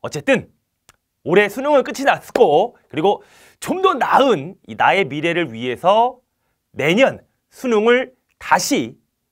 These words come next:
준비해보겠다라고 용기 있는 마음을 먹는 분들이 있을 것입니다. 자, 다시 한 번 더라는 이 용기 있는 선택은요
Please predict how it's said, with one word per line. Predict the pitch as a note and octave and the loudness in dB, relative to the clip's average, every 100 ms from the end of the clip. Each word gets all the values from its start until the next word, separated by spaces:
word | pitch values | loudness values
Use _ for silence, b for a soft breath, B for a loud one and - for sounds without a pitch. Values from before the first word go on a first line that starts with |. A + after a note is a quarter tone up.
| _ _ _ _ | _ _ _ _
준비해보겠다라고 | - F#3 F3 F#3+ F#3+ G3 C#3+ E3 E3+ D#3 - _ _ _ _ _ A#2 C#3 D#3 | -10 -6 -4 -2 0 0 -2 -6 0 -2 -2 _ _ _ _ _ -4 -4 -4
용기 | C#3 C#4+ D4+ | -6 -2 0
있는 | D4+ A3 G#2 _ _ _ _ | 0 -2 -4 _ _ _ _
마음을 | - A2 A#2 A#2+ G#3 | -4 0 0 -2 -4
먹는 | G3+ C#3+ D#3 D#3+ | -4 -4 -6 -8
분들이 | G3+ A3+ C4 B3+ _ _ - | -6 0 0 -2 _ _ -14
있을 | D3 - D3+ - _ _ _ | -12 -6 -8 -8 _ _ _
것입니다. | - C3 C#3 B2 A#2+ - _ b b b b b b - | -18 -14 -8 -2 -2 -2 _ b b b b b b -10
자, | - | -10
다시 | - - E3+ D4 C4+ | -2 -2 0 0 0
한 | - D4 | -4 -2
번 | C4+ B3 | 0 0
더라는 | - G3 F#3 - _ _ _ _ _ _ _ - D3 A#3+ B2 E3 F#3 | 2 2 2 -2 _ _ _ _ _ _ _ 0 2 2 0 -8 -14
이 | A2 | -10
용기 | B2+ F3 A3 | -8 -4 -4
있는 | G#3+ | -4
선택은요 | G#3+ A3 F#3 A2+ B2+ E3+ | -4 -6 -6 -8 -8 -8